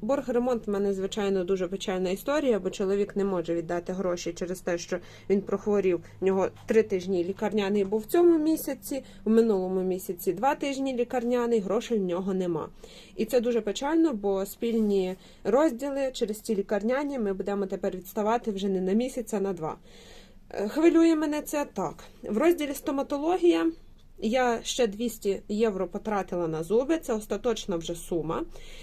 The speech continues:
І тепер я п'ятсот п'ятдесят євро винна.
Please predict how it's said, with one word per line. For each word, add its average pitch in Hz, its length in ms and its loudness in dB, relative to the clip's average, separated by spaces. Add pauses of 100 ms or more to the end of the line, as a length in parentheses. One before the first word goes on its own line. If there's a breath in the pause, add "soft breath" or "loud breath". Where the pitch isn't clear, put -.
(200 loud breath)
І 285 120 -2
тепер 254 540 0
я 226 220 0
п'ятсот 220 400 -2
п'ятдесят 196 640 -2
євро 226 520 0
винна. 180 480 -2